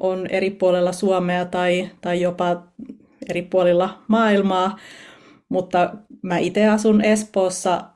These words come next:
ja mulla on, on kyllä opiskelijoita, jotka sit asuu täällä pääkaupunkiseudulla, niin heitä, heitä sitten käyn tapaamassa, opettamassa täällä Espoon ja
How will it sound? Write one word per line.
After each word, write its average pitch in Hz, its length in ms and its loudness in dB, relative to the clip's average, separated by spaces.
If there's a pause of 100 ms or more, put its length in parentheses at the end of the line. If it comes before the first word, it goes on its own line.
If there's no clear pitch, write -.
(180)
ja 180 100 -4
mulla 170 340 0
on, 226 320 4
on 220 180 4
kyllä 208 240 2
opiskelijoita, 175 800 0
jotka 165 280 -4
sit 202 200 -4
asuu 190 280 -2
täällä 170 260 -2
pääkaupunkiseudulla, 160 1160 -4
niin 151 320 -4 (220)
heitä, 160 420 -6 (240)
heitä 175 240 -4
sitten 170 500 -6 (140)
käyn 170 280 -4
tapaamassa, 170 680 -6 (120)
opettamassa 165 840 -6 (180)
täällä 254 340 -4 (100)
Espoon 180 440 -6
ja 170 140 -4